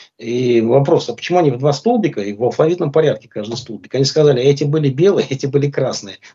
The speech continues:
Потом они вернулись, и все они пошли на войну и погибли за, э, в сорок первом, сорок пятом годах, но <laughs> белых отдельно написали, красных отдельно.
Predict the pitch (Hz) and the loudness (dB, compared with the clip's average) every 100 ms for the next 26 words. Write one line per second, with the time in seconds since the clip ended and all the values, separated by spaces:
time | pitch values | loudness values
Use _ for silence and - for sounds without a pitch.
0 | - - 135 160 127 139 117 - - 139 | -12 -4 -2 0 0 0 0 -4 -2 2
1 | 165 233 240 147 - _ - 117 - 202 | 4 4 4 2 -6 _ -10 -6 2 2
2 | 185 165 156 170 165 170 214 175 147 143 | 2 0 0 0 4 4 4 2 0 -2
3 | 180 143 117 135 139 131 110 110 104 104 | -2 -6 -2 0 2 0 -2 -6 -8 -8
4 | - 135 123 156 165 - 135 131 131 120 | 0 0 0 0 0 0 -4 -2 -2 -2
5 | 127 147 208 262 - _ _ 139 185 151 | 0 2 2 0 -4 _ _ 2 4 4
6 | - - - 123 123 180 139 - 139 139 | 0 -14 -12 -6 2 2 2 -2 -6 -2
7 | 208 175 131 139 - - 110 107 120 147 | -2 -2 -4 -8 -10 -12 -10 -8 -4 -4
8 | 147 139 135 123 107 95 | -4 -4 -4 -4 -8 -12